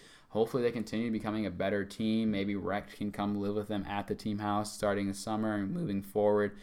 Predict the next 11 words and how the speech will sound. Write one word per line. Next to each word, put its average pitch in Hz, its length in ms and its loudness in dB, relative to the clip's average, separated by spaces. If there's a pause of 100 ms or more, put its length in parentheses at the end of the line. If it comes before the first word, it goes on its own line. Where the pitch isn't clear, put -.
(300)
I 107 60 -2
know 104 160 0
he 104 120 -4
wasn't 98 240 -4
there 95 200 0
altogether. 98 680 0 (320)
Uh, 110 200 6
so, 107 140 2
yeah, 117 260 6
you 104 100 2
know, 98 240 0